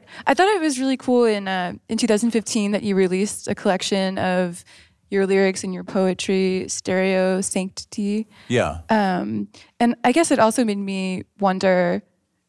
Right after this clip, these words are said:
Speaker 1: for you if, um, if you see a distinction between what you write as poetry and what you write as lyrics, um, because it, it does seem also like literature has just been so present in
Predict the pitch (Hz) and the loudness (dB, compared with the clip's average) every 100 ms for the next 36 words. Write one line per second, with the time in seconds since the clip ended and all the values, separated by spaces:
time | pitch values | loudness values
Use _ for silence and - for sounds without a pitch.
0 | _ - 214 208 196 190 190 - 190 - | _ -2 2 4 4 4 2 0 -2 -6
1 | - - 185 180 180 190 196 196 _ _ | -14 -4 -2 0 -2 -2 -6 -8 _ _
2 | _ _ _ _ - - _ 233 190 208 | _ _ _ _ -20 -20 _ -4 0 0
3 | 196 202 185 202 - 180 - 180 175 180 | 2 2 2 -2 -4 -4 -2 -2 -2 -4
4 | - 175 170 170 175 175 _ _ - 180 | -2 -2 -2 -2 -4 -8 _ _ -6 -2
5 | - 180 175 175 175 - 175 175 - 175 | 0 0 0 0 -2 0 0 0 -2 0
6 | 175 170 175 180 175 170 170 - 175 175 | 0 -2 -2 -2 -2 -2 -4 -4 -4 0
7 | 180 175 175 - - - - 185 175 - | 0 0 -2 -2 -6 -6 -4 -2 0 -2
8 | 202 196 - - - - 247 247 247 - | -4 -6 -12 -20 -18 -4 2 2 2 2
9 | 254 233 240 202 196 208 185 185 180 - | 2 2 2 2 2 2 2 2 -2 -4
10 | 190 190 180 190 190 185 185 - - 180 | -2 0 0 0 0 0 -4 -4 -2 0
11 | - 185 175 - - 175 180 175 175 175 | 0 0 0 -2 -2 0 0 0 0 -2